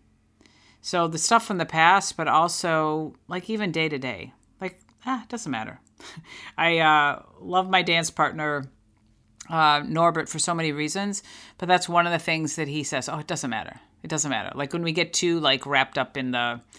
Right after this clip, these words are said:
minutia of something, he's like, "It doesn't matter." And that's really taught me to say, you know, "It doesn't matter." That's kind of like the letting go. It, it doesn't matter.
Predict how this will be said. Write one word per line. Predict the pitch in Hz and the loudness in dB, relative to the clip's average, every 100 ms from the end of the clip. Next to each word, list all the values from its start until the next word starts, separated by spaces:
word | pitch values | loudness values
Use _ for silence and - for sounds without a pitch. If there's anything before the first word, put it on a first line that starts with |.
| - - _ | -20 -20 _
minutia | 156 151 151 - - | -2 2 2 0 -4
of | 135 | -4
something, | 147 127 123 | -4 -6 -8
he's | 127 131 | -8 -8
like, | 160 151 | -8 -10
"It | - | -14
doesn't | - 208 170 | -10 -10 -6
matter." | 151 - - _ _ - _ _ | -6 -8 -16 _ _ -20 _ _
And | 180 185 | 2 6
that's | 233 226 | 6 6
really | 233 214 | 4 4
taught | 180 175 165 | 6 6 6
me | 160 156 | 2 -2
to | 151 147 - | -2 -4 -6
say, | - 175 165 - | -2 0 -2 -6
you | 214 | -6
know, | 226 | -4
"It | 214 | -2
doesn't | 220 190 | -4 0
matter." | 156 120 | 2 2
That's | 113 135 | 0 -6
kind | - 180 | 0 2
of | |
like | 160 139 | 2 0
the | 151 | 0
letting | 143 139 123 | 0 0 -2
go. | 123 113 | -2 -4
It, | 185 190 _ | -8 -12 _
it | - - | -20 -8
doesn't | 240 220 | -4 -2
matter. | 214 208 123 | 0 0 -2